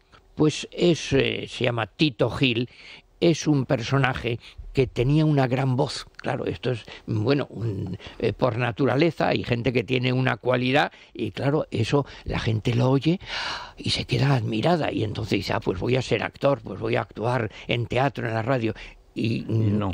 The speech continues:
Speaker 1: y no.
Speaker 2: Ajá.
Speaker 1: Y se queda en poca cosa y es un, eh, actor maduro, fracasado, pero que, claro, cuando habla en la, <laughs> en la taberna, de repente dice, "Me da un bocadillo", y la gente, "¡Ah!
Speaker 2: Ah.
Speaker 1: Por Dios, qué, qué maravilla", ¿no?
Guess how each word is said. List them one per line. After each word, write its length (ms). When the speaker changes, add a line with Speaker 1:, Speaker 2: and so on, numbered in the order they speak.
Speaker 1:
y 160
no. 180
Speaker 2:
Ajá. 120
Speaker 1:
Y 140
se 160
queda 260
en 100
poca 280
cosa 340
y 140
es 180
un, 300
eh, 200
actor 540
maduro, 680
fracasado, 920
pero 180
que, 140
claro, 240
cuando 340
habla 320
en 300
la, 260
<laughs> 300
en 160
la 120
taberna, 440
de 100
repente 360
dice, 240
"Me 220
da 200
un 220
bocadillo", 800
y 40
la 80
gente, 240
"¡Ah! 640
Speaker 2:
Ah. 140
Speaker 1:
Por 180
Dios, 300
qué, 200
qué 160
maravilla", 640
¿no? 160